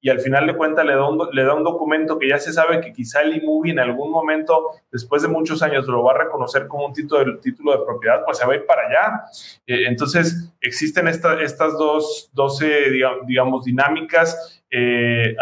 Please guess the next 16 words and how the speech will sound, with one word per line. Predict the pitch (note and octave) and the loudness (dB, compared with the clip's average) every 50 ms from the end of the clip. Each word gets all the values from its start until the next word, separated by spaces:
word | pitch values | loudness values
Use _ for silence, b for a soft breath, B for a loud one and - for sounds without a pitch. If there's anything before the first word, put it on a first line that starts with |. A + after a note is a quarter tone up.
| A#2 | 0
al | A#2+ B2+ | 2 2
mismo | C#3 C#3 C#3+ E3+ E3+ | 2 2 2 0 0
tiempo | E3+ E3+ E3+ E3+ E3+ E3+ G3 G3 - | 0 0 2 2 2 2 0 0 0
que, | C#3 B2 - - | -2 -4 -4 -6
que, | - - A#2+ A#2 A#2 A#2 B2 A#2+ A#2+ | -6 -4 -2 0 0 0 0 0 -2
que, | - A2+ A2+ A2+ A2+ A2 | -4 -4 -2 -2 -2 -2
como | A2 A#2 A#2 A#2 | -2 -2 0 0
lo | A#2 | 0
decía | A2+ A#2 D3 | 0 2 0
Ernesto, | D#3+ F#3+ A3+ A3+ - D#3+ | 2 2 2 0 0 -2
esto | C#3+ C#3+ - F#3 F3+ | -4 -2 0 0 0
acarrea | - - D3 C3+ C#3+ D3 D3+ D#3+ D#3+ | 2 0 2 2 2 4 4 4 2
después, | D#3+ D#3+ - - - D#3 D#3+ E3 - - - - - _ _ _ _ | 2 -2 -4 -2 0 2 2 2 0 -4 -8 -14 -20 _ _ _ _
pues, | - B2+ G#2 - - - _ | -2 0 0 -2 -4 -8 _
la | A#2 A#2+ B2 B2 | -2 2 2 2
necesidad | B2+ B2 B2 - B2 - - B2+ B2+ C#3 C#3+ D3 - | 2 0 0 -2 -4 -4 -4 -2 2 2 4 4 2